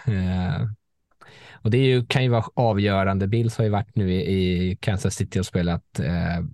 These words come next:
ganska mycket fotboll. <laughs> De är ju, det känns ju som att de aldrig är uppe i Buffalo när de möts. Eh, och skulle de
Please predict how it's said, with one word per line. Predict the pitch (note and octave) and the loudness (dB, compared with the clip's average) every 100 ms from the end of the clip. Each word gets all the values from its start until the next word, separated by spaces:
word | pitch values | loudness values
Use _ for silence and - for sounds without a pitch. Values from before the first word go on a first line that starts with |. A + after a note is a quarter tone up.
| _ - | _ -6
ganska | G2 - G2+ | -4 -2 -2
mycket | F#2+ G#2 | -2 0
fotboll. | A#2 F#2 - - - B2 - | -2 -4 -6 -8 -2 -2 0
<laughs> | C#3+ - A#2+ | -2 0 0
De | A#2 A2 | 2 2
är | |
ju, | G#2+ | 2
det | G2+ A2+ | 0 -2
känns | A2 A2 | -2 0
ju | A2 | 0
som | G#2+ | 0
att | G2 | 0
de | G#2 | 0
aldrig | G2 G#2+ | 2 2
är | G2+ | 0
uppe | - | 0
i | F2+ | -2
Buffalo | F2+ - F#2+ F#2 A#2 - - - | -2 -2 -2 -4 -4 -10 -20 -6
när | F#2+ | 0
de | F#2+ F2+ | 2 2
möts. | F2 E2+ - - | 0 -2 -6 -6
Eh, | F#2 F2+ E2 F#2 | -2 -2 -2 -4
och | G2+ | -6
skulle | - - A2 G#2 | -8 -2 2 2
de | G#2 | 2